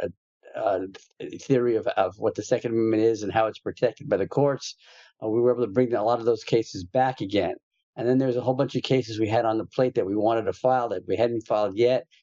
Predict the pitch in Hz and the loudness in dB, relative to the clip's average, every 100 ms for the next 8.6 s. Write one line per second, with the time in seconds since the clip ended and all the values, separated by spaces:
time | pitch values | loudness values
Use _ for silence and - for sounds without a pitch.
0 | _ 120 107 110 117 113 104 92 98 92 | _ -6 0 2 2 0 -4 -6 -6 0
1 | 117 113 104 101 95 98 110 101 95 82 | 2 4 2 0 2 2 2 2 0 -4
2 | _ _ _ _ - - - 110 - 95 | _ _ _ _ -20 -12 -2 -2 -2 -6
3 | 98 90 110 131 120 110 113 127 131 135 | -4 0 2 4 2 0 2 2 2 -2
4 | - - - 110 104 104 107 107 113 110 | -6 -18 -14 -6 -4 -2 0 2 2 2
5 | 110 107 104 85 113 - 110 - 120 - | 2 2 0 0 0 0 -2 -2 -2 -2
6 | 101 - 127 - 139 127 104 95 107 110 | -4 0 -2 0 0 0 -2 -2 0 2
7 | 107 101 - 107 101 101 113 113 113 156 | 0 -2 -2 0 0 0 0 0 2 2
8 | 160 110 98 - 92 - | 2 -2 -2 -6 -12 -14